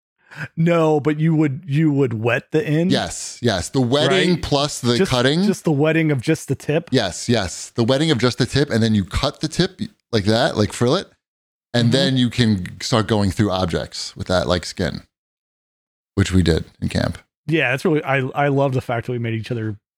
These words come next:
Speaker 1: bleed and have welts all over.
Speaker 2: <laughs> I love that,
Speaker 1: Great.
Speaker 2: like,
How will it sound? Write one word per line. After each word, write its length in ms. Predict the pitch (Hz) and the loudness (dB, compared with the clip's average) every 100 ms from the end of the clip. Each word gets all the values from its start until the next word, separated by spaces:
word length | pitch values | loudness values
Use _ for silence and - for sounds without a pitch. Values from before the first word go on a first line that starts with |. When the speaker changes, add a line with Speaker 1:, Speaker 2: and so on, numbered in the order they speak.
| - | -2
Speaker 1:
bleed 300 | 113 127 123 | 2 2 4
and 100 | 120 113 | 2 2
have 220 | 113 110 | 0 0
welts 300 | 120 117 - | 0 0 0
all 160 | 113 | -2
over. 340 | 110 104 110 107 135 | -2 -4 -6 -6 -8
Speaker 2:
<laughs> 120 | - | -6
I 140 | - 143 | -2 0
love 320 | 151 170 175 | 2 0 0
that, 120 | 147 | 0
Speaker 1:
Great. 220 | 156 156 135 | 0 0 -2
Speaker 2:
like, 80 | - | -8